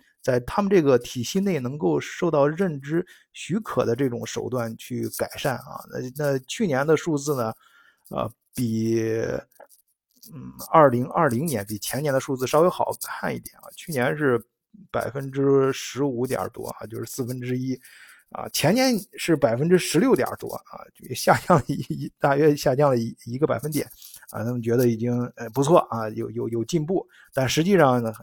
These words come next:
大约还是人口的百分之一嘛，因为整个人口总共也就是八千万。呃，所以回到咱们德国视角的听友呢，啊，咱们都是华人嘛，在海内海外啊，跟德国有关的啊，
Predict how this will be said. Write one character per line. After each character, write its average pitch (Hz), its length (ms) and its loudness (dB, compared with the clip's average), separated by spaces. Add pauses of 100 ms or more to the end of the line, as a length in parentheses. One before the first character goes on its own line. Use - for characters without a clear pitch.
(220)
大 120 140 -4
约 127 60 0
还 120 140 -2
是 120 300 2
人 110 180 -8
口 - 160 -10
的 110 60 -8
百 - 160 -10
分 113 100 -18
之 113 80 -12
一 113 80 -12
嘛， 107 100 -16
因 110 80 -12
为 127 60 -10
整 123 200 -6
个 147 140 6
人 123 160 2
口 117 200 0 (340)
总 120 180 -6
共 165 200 0
也 113 160 2
就 120 180 2
是 113 540 0
八 123 120 -2
千 131 160 -2
万。 143 180 2 (600)
呃， 120 200 -10
所 120 160 -6
以 120 40 0
回 135 120 -6
到 135 160 6
咱 117 140 -2
们 131 180 -16
德 123 120 0
国 135 100 0
视 - 80 -2
角 117 180 6
的 110 160 -2
听 - 160 -20
友 117 160 -18
呢， 104 80 -20 (180)
啊， - 140 -20
咱 107 180 -12
们 110 140 -20 (240)
都 113 140 -8
是 101 80 -8
华 101 240 -12
人 101 140 -6
嘛， - 80 -8 (120)
在 107 140 -12 (540)
海 101 140 -18
内 104 260 -16
海 - 180 -18
外 107 160 -10 (400)
啊， - 180 -20
跟 107 160 -10
德 104 140 -6
国 110 160 -4
有 104 100 -6
关 113 240 -8
的 113 120 -8
啊， - 180 -20